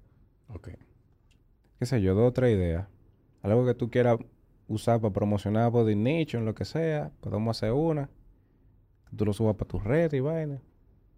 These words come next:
Speaker 2: Y yo ya me gano ahí, ja-, jalé a Jamil pa' video mío.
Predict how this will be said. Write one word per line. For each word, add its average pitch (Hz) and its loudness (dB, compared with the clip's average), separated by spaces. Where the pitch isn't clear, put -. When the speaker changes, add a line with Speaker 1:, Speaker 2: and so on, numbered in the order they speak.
Speaker 2:
Y 95 -2
yo 156 2
ya 123 0
me 104 -4
gano 123 0
ahí, 120 0
ja-, 107 -6
jalé 113 2
a 139 0
Jamil 131 0
pa' 104 0
video 107 -2
mío. 95 -4